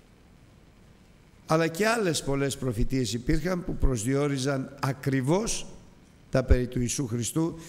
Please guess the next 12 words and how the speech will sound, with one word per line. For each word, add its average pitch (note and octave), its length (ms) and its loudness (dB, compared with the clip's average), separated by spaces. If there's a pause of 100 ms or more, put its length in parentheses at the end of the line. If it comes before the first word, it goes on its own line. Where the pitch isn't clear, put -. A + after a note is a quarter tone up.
(160)
και - 100 -4
αυτό C#3+ 240 -2
είναι D#3+ 180 -4
το D#3 120 -4
μεγάλο D3 580 0
θαύμα, G#2 580 -2
αδελφοί. E2 500 -8 (1200)
Η A#2+ 180 2
εκπλήρωση D#3 960 2
του C#3+ 120 -6
προφητικού A#2+ 600 0
λόγου. G2+ 420 -6